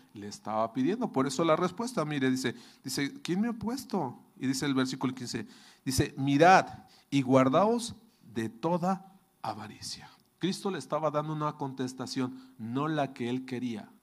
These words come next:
sino la que viene de parte de la. Fíjese lo que dice primera, lo que dice Timoteo con respecto, perdón, lo que dice Pablo a Timoteo en segunda de Timoteo capítulo dos, versículo veintitrés.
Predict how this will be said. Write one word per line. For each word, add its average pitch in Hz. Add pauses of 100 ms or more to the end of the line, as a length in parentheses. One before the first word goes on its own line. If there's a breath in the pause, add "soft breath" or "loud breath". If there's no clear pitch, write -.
(140)
sino 143 (220 loud breath)
la 113
que 107
viene 123
de 104
parte 101
de 92
la. 87 (200 loud breath)
Fíjese 220
lo 170
que 143
dice 170 (120)
primera, 131 (300)
lo 113
que 131
dice 131
Timoteo 139 (240 loud breath)
con 120
respecto, 127
perdón, 110
lo 113
que 135
dice 131
Pablo 139
a 135
Timoteo 143 (260 loud breath)
en 135
segunda 160
de 160
Timoteo 131
capítulo 135
dos, 123 (260)
versículo 110
veintitrés. 110